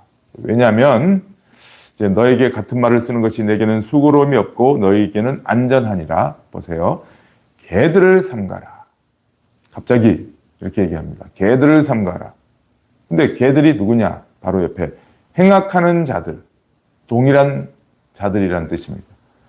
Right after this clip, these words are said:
개들이 누구냐면 행악하는 자들을 삼가고, 그게 또 누구냐? 몸을 상해하는 일을 삼가라.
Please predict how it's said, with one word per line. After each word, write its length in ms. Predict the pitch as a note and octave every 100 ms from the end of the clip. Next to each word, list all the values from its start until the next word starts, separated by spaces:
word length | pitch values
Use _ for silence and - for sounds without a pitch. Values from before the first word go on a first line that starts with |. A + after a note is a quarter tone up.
| _ _
개들이 340 | G#2+ A2 A#2
누구냐면 580 | G#2 F#2+ F#2+ F#2 G2 G2+
행악하는 640 | G#2+ G3 F#3+ - E3 D3+
자들을 800 | C3 F3 D2 - _ _ - A#2+ A#2+
삼가고, 540 | A#2 F#2+ E2+ E2 - _ _ _ _ _ _
그게 260 | - A3 A3+
또 120 | G3+
누구냐? 440 | G#2+ C3+ B2+ - - _ _ _
몸을 520 | A2 D3 F#3+ G3+ G3+
상해하는 760 | G3 F#3 F#3 F#3 E3+ E3 E3 D3
일을 720 | A2+ E2+ - _ _ _ D#3+
삼가라. 440 | F#3 - G#2+ D#2+